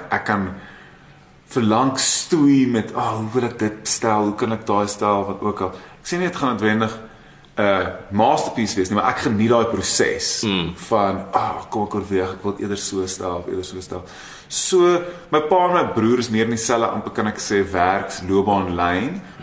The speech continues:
Speaker 1: en ek en my ma en my suster. Maar ons werk oorvleelik, maar ons is almal,
Speaker 2: Mm.
Speaker 1: ons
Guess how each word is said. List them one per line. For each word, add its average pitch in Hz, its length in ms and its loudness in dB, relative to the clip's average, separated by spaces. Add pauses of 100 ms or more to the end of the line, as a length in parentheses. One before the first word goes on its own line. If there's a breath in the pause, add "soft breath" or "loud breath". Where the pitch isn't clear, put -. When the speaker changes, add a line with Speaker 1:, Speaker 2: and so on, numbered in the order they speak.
Speaker 1:
en 101 140 -4
ek 117 200 0
en 120 60 2
my 113 100 2
ma 95 240 2
en 101 60 0
my 101 80 0
suster. - 600 -2 (300 loud breath)
Maar 123 840 2 (680 loud breath)
ons 123 160 -4
werk 110 300 2
oorvleelik, 127 600 2
maar 107 440 2
ons 104 200 -4
is - 240 -8
almal, 117 280 0
Speaker 2:
Mm. 110 80 -4
Speaker 1:
ons - 100 -14